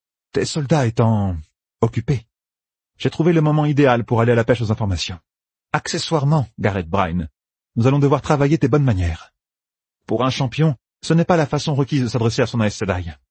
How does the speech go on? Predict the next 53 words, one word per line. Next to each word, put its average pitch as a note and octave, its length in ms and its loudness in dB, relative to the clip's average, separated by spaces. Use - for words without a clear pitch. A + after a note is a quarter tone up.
Je F2 120 -6
me G2+ 100 2
préoccuperai A2 480 0
de G#2 60 2
ça A#2 160 0
quand A2 80 0
tu A2 120 -2
auras G#2 160 4
un A2+ 40 2
peu B2+ 100 2
de A2 80 0
plomb B2+ 180 2
dans G#2+ 80 0
la G2+ 100 0
tête, A#2+ 220 0
femme. C#2 380 -6
Et G2+ 80 0
si D3+ 120 -2
tu C3+ 120 -4
t'es C#3+ 100 0
tombé C#3+ 180 2
sur B2 120 0
des A2+ 80 2
Seanchanniens ? » « G#2+ 600 0
J'aurais G#2+ 260 2
été D#3 160 2
en D3+ 80 2
danger, » A2+ 400 0
répondit F#2 320 2
Siwan, D#2 540 -4
les F#2+ 100 2
poings F#2+ 140 2
sur F2+ 160 -2
les E2 100 -2
hanches. « C#2 400 -8
Pas G3 120 4
pour - 140 0
la D#3 80 2
première D#3+ 300 0
fois, B2 220 2
figure-toi. - 520 -6
Je D#3 100 0
ne D#3+ 120 2
voulais D#3 260 2
pas D3+ 140 4
que C3+ 80 0
d'autres B2+ 220 0
sœurs B2 180 2
me A#2 100 2
voient A#2 160 2
en G#2 60 0
votre G#2+ 180 -4
compagnie. F2+ 420 -4